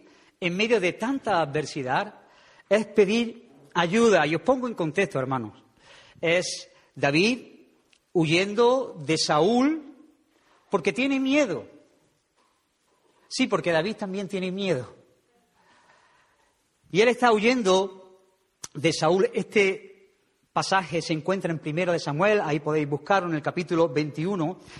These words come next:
Y él se llega al rey de Gad, a Aquis, pidiendo auxilio. Y David está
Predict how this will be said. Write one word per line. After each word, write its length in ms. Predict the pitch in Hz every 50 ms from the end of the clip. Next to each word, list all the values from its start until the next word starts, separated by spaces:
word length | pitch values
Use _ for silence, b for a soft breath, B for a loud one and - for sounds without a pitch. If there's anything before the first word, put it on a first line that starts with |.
| B
Y 80 | - 185
él 100 | 214 233
se 160 | 233 254 226
llega 300 | 196 226 226 220 214 208
al 120 | 185 170 156
rey 400 | - 185 202 196 190 185 180 - b b b b b b b
de 200 | - 147 156 156
Gad, 280 | 147 185 220 233 196 156 -
a 240 | - 165 151 165 226
Aquis, 500 | 254 - - 165 170 160 185 - - - b b b b b -
pidiendo 760 | - 190 196 240 240 233 214 220 214 208 214 208 - - - -
auxilio. 680 | - 170 190 - - - 262 277 220 214 175 139 127
Y 120 | 139 160 175
David 280 | 180 175 190 254 269
está 480 | 233 - - - 226 214 208 208 B